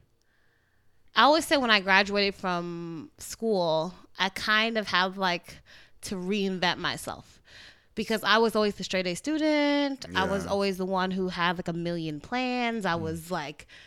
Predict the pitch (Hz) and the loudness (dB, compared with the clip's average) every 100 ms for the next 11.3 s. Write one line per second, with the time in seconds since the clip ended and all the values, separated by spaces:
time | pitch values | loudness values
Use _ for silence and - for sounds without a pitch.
0 | - - 190 175 170 165 - 247 247 220 | -20 -8 -6 -4 -6 -6 2 2 2 0
1 | 202 175 160 156 - 196 185 180 170 147 | 2 0 -2 -6 -2 0 0 -4 -6 -6
2 | - - 202 165 - 226 262 - 262 220 | -12 -14 -8 -8 -8 0 0 2 2 2
3 | 220 190 185 156 160 262 247 269 226 175 | 2 -2 -4 -6 -6 -6 -4 -4 -4 -4
4 | - 302 269 254 247 190 165 170 175 - | -2 -2 0 0 0 0 0 -4 -10 -12
5 | - - - 190 185 185 190 175 160 151 | -18 -16 -4 -2 -2 -2 -6 -4 -6 -8
6 | 98 - 220 - - - 262 233 233 214 | -10 -6 -6 -6 -10 -4 0 2 0 0
7 | 180 - - - 208 220 - 240 262 - | -4 -8 -18 0 2 2 0 0 0 2
8 | 240 240 233 214 185 185 190 - - 170 | 0 0 -4 -6 -6 -2 -4 -4 -4 -4
9 | 104 175 196 196 - 185 160 135 147 190 | -4 -8 -4 -4 -6 -10 -10 -14 -10 -4
10 | 196 - - 127 - 175 220 - 196 165 | -4 -6 -6 -6 -6 -4 -4 -4 -6 -8
11 | 156 147 | -6 -12